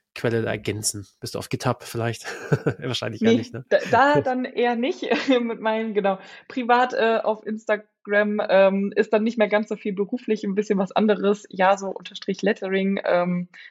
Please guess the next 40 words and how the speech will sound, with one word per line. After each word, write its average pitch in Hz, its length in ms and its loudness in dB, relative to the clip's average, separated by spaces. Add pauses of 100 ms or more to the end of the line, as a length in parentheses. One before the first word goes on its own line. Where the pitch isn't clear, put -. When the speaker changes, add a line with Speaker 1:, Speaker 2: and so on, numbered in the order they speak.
(120)
Speaker 2:
bisschen - 240 -4
mit 170 80 -4
meinen 175 120 -4
privaten 175 440 0
Hobbys 170 320 -8
dort, 165 300 -4 (100)
äh, 165 280 -4
vertreten. 170 520 -8 (160)
Kann 254 140 0
man 226 120 2
auch 202 160 4
gerne 180 220 2
vorbeischauen. 175 840 -8 (1300)
Speaker 1:
Okay, - 240 -6 (400)
dann 110 160 0
danke 135 240 0
fürs - 180 -4
Teilen 160 300 0 (400)
und, 131 420 2
ähm, 123 260 4 (300)
ja, 160 80 4
danke 170 180 2
für 175 60 2
deine 156 160 2
Zeit. 156 460 0
Spannendes 151 420 0
Thema. 190 480 2
Ähm, 147 260 0
schaut 175 220 -2
euch 175 100 -2
gerne 151 200 -2
die 131 60 -10
Grafiken 147 380 -2
an, 156 120 -2
das 139 120 -6
macht's 135 220 -6
auf 135 120 -6
jeden 131 120 -2
Fall 123 260 -4
verständlicher 135 680 -6